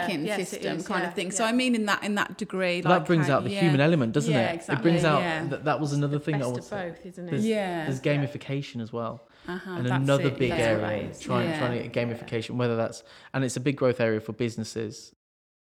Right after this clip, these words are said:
Speaker 3: which has grown from advertising and marketing, and that's coming now into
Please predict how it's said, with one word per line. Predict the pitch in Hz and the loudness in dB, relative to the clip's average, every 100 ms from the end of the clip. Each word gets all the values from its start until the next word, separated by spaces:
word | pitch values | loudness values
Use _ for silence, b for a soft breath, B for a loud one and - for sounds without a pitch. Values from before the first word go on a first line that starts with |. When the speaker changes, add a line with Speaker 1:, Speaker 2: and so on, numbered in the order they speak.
| _ _ _ - | _ _ _ -6
Speaker 3:
which | 135 120 | -4 -2
has | 123 | -4
grown | 113 123 113 | 0 2 2
from | 110 110 | 0 -2
advertising | 110 101 - 110 107 113 110 | -4 -6 -6 -4 -4 -8 -6
and | |
marketing, | 113 113 113 - 113 110 | -4 -6 -8 -10 -8 -6
and | 113 | -6
that's | 117 - | -6 -8
coming | - 117 113 | -8 -4 -4
now | 117 113 113 B B B | -4 -4 -8 B B B
into | - 120 110 - 110 107 | -6 -4 -4 -4 -4 -4